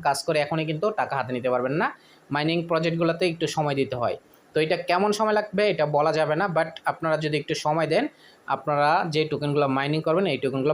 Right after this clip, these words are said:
পরবর্তীতে সেল করবেন। কোথায় সেল করবেন, কীভাবে সেল করবেন, এই আপডেটগুলো আমি পরবর্তীতে আপনাদেরকে আমি Telegram-এ এবং YouTube-এ দিয়ে দিব। তো এটা থেকে আপনারা কীভাবে পেমেন্ট নেবেন, পেমেন্ট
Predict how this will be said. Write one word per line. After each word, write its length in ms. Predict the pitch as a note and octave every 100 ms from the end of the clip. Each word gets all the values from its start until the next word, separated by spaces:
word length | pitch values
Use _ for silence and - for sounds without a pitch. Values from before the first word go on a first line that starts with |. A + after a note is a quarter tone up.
| D3
পরবর্তীতে 440 | B2 B2 B2 C#3
সেল 200 | C3+ C3 A2+
করবেন। 240 | B2+ F3+ C4 - - -
কোথায় 260 | F#3 G3 G3
সেল 120 | F#3 E3+
করবেন, 260 | E3 E3+ E3
কীভাবে 300 | E3+ E3+ E3
সেল 200 | E3 C#3+
করবেন, 260 | D3+ D3+ D3+
এই 180 | D3
আপডেটগুলো 400 | C#3+ C#3+ C#3 C#3+ C#3+
আমি 120 | D3+ D3+
পরবর্তীতে 440 | C3+ B2+ C3 C#3+ D3
আপনাদেরকে 360 | C3 C3 C3
আমি 120 | C3+ C3
Telegram-এ 420 | B2+ C3+ C#3 D#3
এবং 140 | D3 B2+ B2+
YouTube-এ 280 | B2+ C3+ C3+
দিয়ে 100 | B2+
দিব। 180 | C3 E3+ D#4 - - - - - -
তো 60 | E3+ E3+ E3
এটা 140 | F#3+
থেকে 240 | G3+ G#3+ G#3
আপনারা 200 | G3 G3
কীভাবে 460 | - E3 D#3+ D#3+ E3 E3
পেমেন্ট 280 | D3 D#3 D3+
নেবেন, 220 | C#3+ D#3+ G3+ F3
পেমেন্ট 300 | C#3+ D#3+